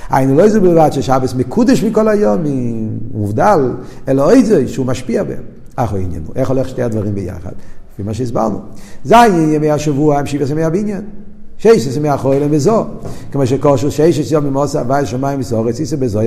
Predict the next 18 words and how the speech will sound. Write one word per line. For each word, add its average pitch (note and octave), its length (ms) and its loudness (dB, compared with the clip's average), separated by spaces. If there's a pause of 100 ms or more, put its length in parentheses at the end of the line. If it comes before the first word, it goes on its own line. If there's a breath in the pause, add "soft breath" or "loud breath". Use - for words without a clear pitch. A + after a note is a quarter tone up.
(140)
כל A#2+ 140 -2
יום C3+ 160 0
ויום B2 380 0
עובד B2+ 200 -2
דוד F3 220 0
אתו. G3+ 220 -4 (480 loud breath)
כל E3+ 220 6
יום C#3 220 4
היה D3+ 180 4
מידה E3 260 6
אחת. G3+ 380 4 (360)
זה C3 80 0
הפשט C3 220 0
כל C3+ 180 -2
יום C3 360 0
עובד A#2+ 220 2
דוד A2+ 220 -2
אתו. G#2 200 -6